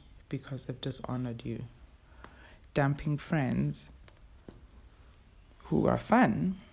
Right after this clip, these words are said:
but can be, can be mean to others, leaving a well-paying job because the environment was toxic to your soul. It also means drawing deep within yourself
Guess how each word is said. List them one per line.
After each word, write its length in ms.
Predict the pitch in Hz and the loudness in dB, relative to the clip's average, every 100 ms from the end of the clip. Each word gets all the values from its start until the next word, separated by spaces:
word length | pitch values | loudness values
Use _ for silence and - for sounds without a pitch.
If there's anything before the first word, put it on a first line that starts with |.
| - - - - - - - - - | -20 -20 -20 -20 -20 -20 -20 -8 0
but 200 | 151 - | 0 0
can 360 | 151 139 135 | 0 2 0
be, 180 | 131 131 - - - | 0 -2 -4 -18 -10
can 160 | - 143 | -2 0
be 100 | 139 | 2
mean 360 | 139 135 127 | 2 2 0
to 160 | 127 - | -2 -4
others, 540 | - 123 123 117 - - - - - - - - - - - - - - - | -4 0 0 2 2 0 -2 -20 -20 -20 -20 -20 -20 -20 -20 -20 -20 -8 4
leaving 360 | 156 156 156 | 6 6 4
a 80 | 143 | 2
well-paying 640 | 143 151 170 - 151 135 135 | 2 2 2 0 0 0 0
job 380 | 135 117 127 - - - - - - - | -2 -2 -2 -6 -16 -20 -20 -20 -20 -10
because 340 | - - 139 135 | -6 -2 -2 0
the 80 | 165 | 0
environment 680 | 151 123 127 127 131 127 | 2 0 0 0 -2 -2
was 160 | 135 - | -4 -4
toxic 460 | - 123 - 131 - | -4 -8 -8 -8 -8
to 160 | - | -6
your 80 | 123 | -4
soul. 480 | - - 127 - 127 - - - - - - - - | -2 -2 -4 -6 -12 -18 -20 -20 -20 -20 -20 -12 -2
It 160 | 147 147 | 2 4
also 300 | 156 - 165 | 2 0 0
means 420 | 151 147 143 - | 0 0 0 -4
drawing 600 | - 139 139 135 135 135 - | -2 0 0 0 -2 -4 -6
deep 380 | 165 160 147 - - - - - - - - - - - - - - - - - - | -2 -2 -4 -12 -18 -20 -20 -20 -20 -20 -20 -20 -20 -20 -20 -20 -18 -18 -18 -20 -4
within 340 | 160 151 170 170 | -2 2 2 4
yourself 640 | 160 147 - - - - | 2 0 -4 -4 -6 -10